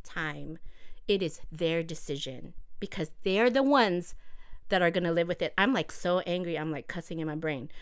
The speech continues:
I'm all like, they're the ones that have to live with it all the fucking days of their fucking life, whether their child survives or not,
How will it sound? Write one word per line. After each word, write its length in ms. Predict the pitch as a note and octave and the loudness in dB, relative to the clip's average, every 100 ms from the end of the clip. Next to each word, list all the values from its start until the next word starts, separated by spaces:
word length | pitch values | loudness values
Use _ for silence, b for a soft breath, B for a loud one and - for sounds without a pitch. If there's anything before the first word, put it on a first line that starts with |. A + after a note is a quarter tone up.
| B B - | B B -4
I'm 160 | F3+ | -2
all 120 | F3+ | 0
like, 260 | F3 D3+ - - | -2 -4 -6 -4
they're 180 | G3 G3+ | 0 2
the 120 | A3+ | 2
ones 160 | G#3 | 0
that 80 | G#3 | -4
have 180 | F3+ F3+ | -8 -6
to 100 | F3 | -4
live 200 | E3 E3+ | -4 -4
with 120 | E3+ | -6
it 120 | E3 - | -8 -8
all 200 | F#3+ D#3+ | -6 -6
the 80 | E3+ | -6
fucking 300 | F3 F3+ D#3 | -8 -6 -4
days 200 | D#3+ D3+ | -4 -4
of 80 | |
their 100 | D3 | -8
fucking 400 | C#3+ - C#3+ D#3 | -8 -8 -4 -4
life, 360 | C#3+ C#3 D3+ - - | -2 -4 -6 -8 -6
whether 340 | F3+ F3+ F3+ F3 | 0 2 4 2
their 160 | F3+ | 0
child 300 | - - D#3+ | 0 2 2
survives 400 | - D3 D3 D3 | 2 0 0 0
or 80 | C#3 | -4
not, 240 | C3+ - | -4 -6